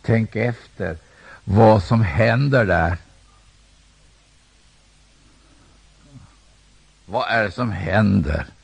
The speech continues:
där ute på Patmos? Finns det någon? Finns det någon överhuvudtaget? Jag känner ingen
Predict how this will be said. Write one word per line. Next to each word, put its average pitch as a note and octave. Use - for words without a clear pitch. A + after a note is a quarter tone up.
där G2
ute E2
på F2
Patmos? D#2+
Finns D3+
det D3
någon? C#3+
Finns F3
det F3+
någon B2
överhuvudtaget? G#2+
Jag A#2
känner G2
ingen E2+